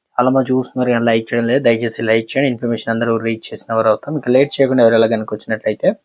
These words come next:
డ్రైవింగ్ లైసెన్స్ కు సంబంధించినటువంటి నిబంధనలో ప్రభుత్వం కీలక మార్పులు చేసింది. జూన్ ఒకటి నుంచి కొత్త రూల్స్ అయితే అమల్లోకి రానున్నాయి. దీనికి సంబంధించినటువంటి నోటిఫికేషన్ కూడా ఇప్పటికే విడుదలైంది. కొత్త నిబంధనల ప్రకారం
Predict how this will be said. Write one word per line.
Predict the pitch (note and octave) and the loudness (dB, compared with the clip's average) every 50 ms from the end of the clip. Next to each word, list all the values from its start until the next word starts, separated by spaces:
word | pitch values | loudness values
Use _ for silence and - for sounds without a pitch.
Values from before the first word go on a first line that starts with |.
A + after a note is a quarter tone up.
| _ _ _ _ _ _ _ _ _ _ - | _ _ _ _ _ _ _ _ _ _ -6
డ్రైవింగ్ | C#3 C3 C3+ C3+ C3 D3 D#3 E3 E3 F#3 F#3+ G3 F3+ | -4 0 2 4 6 6 6 6 6 6 6 6 8
లైసెన్స్ | D#3+ D3 D3 D3 - - D3+ D3 D3 | 6 6 6 4 2 2 0 0 0
కు | C3+ C3+ | -2 -4
సంబంధించినటువంటి | - C3 B2+ B2+ B2+ B2+ B2 B2+ B2+ - - B2+ A#2+ - B2 A#2 A#2+ B2 | -2 -2 2 2 4 4 4 2 0 -2 -6 -8 -4 -2 -2 -2 0 0
నిబంధనలో | A#2+ A#2+ A#2+ B2 A#2+ A#2+ B2 A#2+ A#2+ C#3+ F3+ | 0 2 2 2 4 4 2 4 4 4 2
ప్రభుత్వం | F3 - C3 A#2 A#2+ B2+ - - A#2 A2 | 4 4 2 4 4 2 2 0 -4 -4
కీలక | - A#2 A#2+ A#2+ A2+ A#2+ | -2 0 0 0 2 0
మార్పులు | A#2 A#2 A2+ A2+ G#2+ - A#2+ A2+ | 0 0 0 0 -2 -2 -4 -2
చేసింది. | A2+ G#2+ G#2+ - - A#2 A#2 A#2+ B2 | 0 -2 -2 -2 -4 -6 -4 -4 -4
జూన్ | B2 A#2+ B2 C3+ C#3+ | 0 2 4 4 4
ఒకటి | C3 B2+ A#2 - C3 - - | 4 2 2 2 0 0 0
నుంచి | B2 A#2+ - - C#3 C3 A2+ G#2 | -4 -6 0 2 4 4 2 2
కొత్త | - - A2+ - - | 0 -4 -2 0 0
రూల్స్ | A#2+ A#2+ A#2+ A2+ - - | 2 2 0 -2 -2 -2
అయితే | A2 A2 - C#3+ E3+ E3+ - - - _ _ _ _ _ _ - | -2 0 2 2 2 0 -2 -8 -20 _ _ _ _ _ _ -2
అమల్లోకి | - A2+ A#2+ B2 B2 A#2+ A#2 A2 - B2 A#2+ A#2 | 0 2 4 6 6 6 4 4 2 0 2 2
రానున్నాయి. | A2+ G#2+ G#2+ A2 G#2+ G#2+ B2 D#3+ D#3+ | 2 2 2 2 0 0 0 0 2
దీనికి | C3 C3 C#3+ E3 D#3 - | 4 4 4 4 4 4
సంబంధించినటువంటి | - D#3+ D#3 D3+ D3 D3+ C#3 C#3 C#3+ C3+ C3 C3+ C3 B2 A2+ | 4 6 6 6 6 4 2 0 0 0 0 0 0 0 0
నోటిఫికేషన్ | A2+ A#2+ A#2+ C3 B2+ - - C3+ B2 - C3 A#2+ | 0 0 0 0 -2 -4 -2 -2 -2 -2 -4 -4
కూడా | - - C#3 D#3 | 0 2 4 4
ఇప్పటికే | C3+ A2+ - - A#2 A2 - A#2 A2 | 4 2 0 -4 -8 -4 -4 -2 -2
విడుదలైంది. | A2 A2+ A2 A2 G#2+ G#2+ G#2+ G#2+ A2+ C#3 F#3+ G3 - _ _ _ _ _ - | -2 -2 -2 0 0 0 -2 -2 -2 -2 -2 -2 -4 _ _ _ _ _ 0
కొత్త | D#3 D#3+ D#3 G3+ | 0 0 2 4
నిబంధనల | F#3+ F#3 E3+ E3 D#3+ D3 C#3+ C3+ C3+ | 2 4 4 4 2 2 2 2 2
ప్రకారం | C3+ C3 B2+ - C3+ C#3+ F3 F#3+ | 2 0 2 4 4 4 6 4